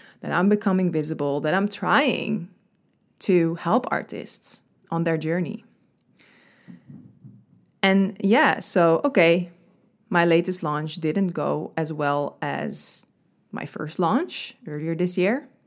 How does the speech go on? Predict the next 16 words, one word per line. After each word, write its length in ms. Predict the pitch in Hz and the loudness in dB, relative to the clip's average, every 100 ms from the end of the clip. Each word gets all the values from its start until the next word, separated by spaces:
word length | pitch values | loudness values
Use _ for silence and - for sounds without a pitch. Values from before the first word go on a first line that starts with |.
| _ _ _ _ _ _ _ _ | _ _ _ _ _ _ _ _
Maybe 420 | - 147 156 180 | -8 -4 0 2
it's 140 | 185 185 | 2 2
the 120 | 180 | -2
time 360 | 180 160 170 196 | -2 -2 2 4
we 100 | 220 | 6
are, 180 | 214 - | 4 4
we 160 | 214 | 4
are 120 | 214 214 | 6 6
living 360 | 220 214 220 | 6 4 4
in 180 | 214 214 | 4 4
right 200 | 214 208 | 4 2
now, 420 | 208 208 220 226 - _ | 2 2 2 -2 -8 _
where 120 | - 151 | -12 -8
people 320 | 170 165 147 | -8 -6 -6
are 120 | 143 | -6
concerned, 680 | - 156 - 147 147 156 | -6 -8 -6 -4 -4 -6